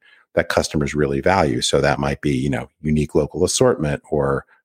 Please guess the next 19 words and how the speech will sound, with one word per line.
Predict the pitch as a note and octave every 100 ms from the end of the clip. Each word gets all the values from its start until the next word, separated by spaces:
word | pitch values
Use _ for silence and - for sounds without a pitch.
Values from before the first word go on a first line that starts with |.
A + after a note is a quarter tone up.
| _
better | D#2 D2
customer | - D#2 - D#2+
service | D#2 - G#2 D#2 C#2 - C#2
or | C2+ C2+ - - - _
ties | - E2 E2
to | F#2
the | F2+
community | - G2+ A2 F#2+ D#2+ D2
or, | C#2+ C#2+
or, | D2+ C#2 -
you | -
know, | B1
I'm | D2+
not, | - -
<laughs> | -
I | - - - -
don't, | G2 F2 - -
I | A#2+
haven't, | A2+ G2